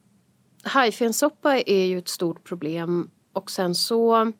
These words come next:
ett annat stort problem för hajarna är ju att de,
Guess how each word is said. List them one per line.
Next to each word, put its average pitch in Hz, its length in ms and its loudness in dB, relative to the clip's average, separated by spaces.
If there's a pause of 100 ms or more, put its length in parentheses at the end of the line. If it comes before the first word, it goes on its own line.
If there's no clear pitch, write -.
(580)
ett - 120 -14
annat 240 480 4
stort 190 280 0
problem 190 400 -2
för 196 120 -8
hajarna 185 440 2
är 180 180 -2
ju 175 120 0
att - 220 -6
de, 170 320 -2